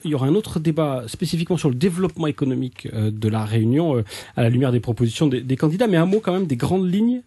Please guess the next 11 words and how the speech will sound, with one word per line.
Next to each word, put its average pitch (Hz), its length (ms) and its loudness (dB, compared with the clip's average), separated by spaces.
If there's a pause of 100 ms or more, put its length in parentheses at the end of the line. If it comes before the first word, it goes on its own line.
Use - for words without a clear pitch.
(140)
politique, 160 480 0
euh, 117 280 -2
euh, 117 140 -2
proposée 131 460 -2
pour 120 220 -6
résorber 110 320 0
le 104 80 0
chômage, 185 360 0 (480)
baisser 123 400 0
les 147 120 4
charges, 170 560 0